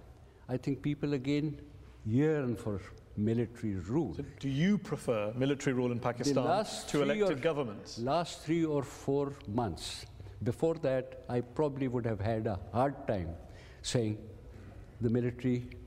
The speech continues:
Speaker 1: rule is better. Nowadays, in this very difficult period,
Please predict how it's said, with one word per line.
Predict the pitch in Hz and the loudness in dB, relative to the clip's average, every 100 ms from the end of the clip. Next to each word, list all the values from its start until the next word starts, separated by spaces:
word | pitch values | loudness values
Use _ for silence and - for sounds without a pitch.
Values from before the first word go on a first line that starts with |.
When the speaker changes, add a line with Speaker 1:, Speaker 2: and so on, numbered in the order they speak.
| - - - | -16 -12 0
Speaker 1:
rule | 113 123 | 2 4
is | 113 - | 2 0
better. | 113 - 90 - - - - - - - | -4 -4 -8 -10 -14 -16 -18 -16 -16 -6
Nowadays, | 95 104 214 269 185 95 - - - - - - - - - - 131 | 0 2 4 2 2 -2 -4 -8 -8 -10 -14 -18 -18 -18 -16 -8 0
in | 139 | 2
this | 151 143 | 2 0
very | 117 175 240 | 2 2 2
difficult | 170 147 - 110 - | 0 0 0 -2 0
period, | 104 101 98 104 | -2 0 -4 -6